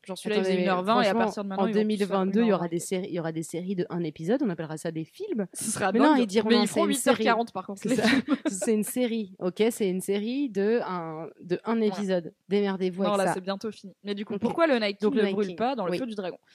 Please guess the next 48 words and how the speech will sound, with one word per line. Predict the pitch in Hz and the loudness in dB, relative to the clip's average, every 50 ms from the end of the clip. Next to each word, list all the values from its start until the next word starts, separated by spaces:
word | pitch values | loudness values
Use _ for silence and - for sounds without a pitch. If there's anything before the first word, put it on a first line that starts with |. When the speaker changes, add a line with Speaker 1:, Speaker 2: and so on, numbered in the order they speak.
| - _ _ _ _ | -20 _ _ _ _
Speaker 1:
Le | - 196 196 | -2 -2 0
truc, | - - 302 | 0 -4 -6
c'est | - - 220 190 | -4 -4 -6 -4
que | - - 240 254 277 - | -2 0 0 0 0 -2
on | 202 196 185 | -4 -4 -2
a | 180 170 107 | -2 -2 -2
très | - _ - 269 262 | -4 _ -4 -4 -4
peu | 254 262 | -2 -2
d'informations | 220 196 - 214 196 190 185 180 - 226 | -2 0 0 0 0 0 0 -2 -4 -8
sur | - 208 196 | -6 -4 0
l'étendue | 208 220 254 - 220 220 214 233 | 0 0 0 0 -2 -2 -2 -2
des | 233 214 | -4 -4
pouvoirs | 185 - - 175 185 208 208 | -6 -6 -8 -4 -4 -2 -2
du | 196 185 | -4 -6
Night | 175 170 170 170 _ | -6 -8 -8 -10 _
King, | - 240 247 254 233 | -6 -6 -4 -4 -4
donc | 202 180 170 - - _ _ _ _ _ _ - | -4 -6 -10 -14 -20 _ _ _ _ _ _ -8
en | - 190 | -8 -8
soi, | - - 220 220 214 220 233 220 | -6 0 2 4 6 6 4 2
pourquoi | - - 190 - - 208 190 | 0 -6 -8 -4 -4 -2 0
pas, | 208 214 | 0 -2
il | 220 - | -2 -2
peut | - 202 | -4 -4
être | 202 - - 208 | -6 -4 -6 -6
immunisé. | 196 190 185 180 175 170 190 240 262 | -6 -4 -4 -6 -6 -6 -6 -6 -4
Il | 202 | -2
y | 185 | -4
a | 180 | -4
beaucoup | 185 247 262 269 | -4 -4 -6 -4
de | 247 | -2
gens | 233 240 | 0 0
dans | 226 202 196 | 0 0 -2
le | 196 | -4
chat | - 226 220 | -4 -6 -6
qui | - - 202 | -6 -10 -12
disent, | 180 180 180 - - | -12 -10 -12 -8 -8
il | 233 226 | -6 -2
brûle | 214 233 233 214 | -2 0 -2 0
pas | 190 220 214 | 0 -2 -2
parce | 190 185 - | -2 -6 -8
que | - 190 | -10 -12
c'est | - - | -12 -12
un | 175 185 | -12 -8
Targaryen, | - 214 214 214 208 196 196 208 233 240 | -6 -6 -4 -2 0 0 0 0 -2 -4
donc | 214 185 - - | -4 -6 -10 -8
il | 190 185 | -4 -2
est, | 196 226 208 - _ _ - | -2 -2 -4 -8 _ _ -6
euh, | 180 175 175 175 170 | -4 -4 -4 -4 -6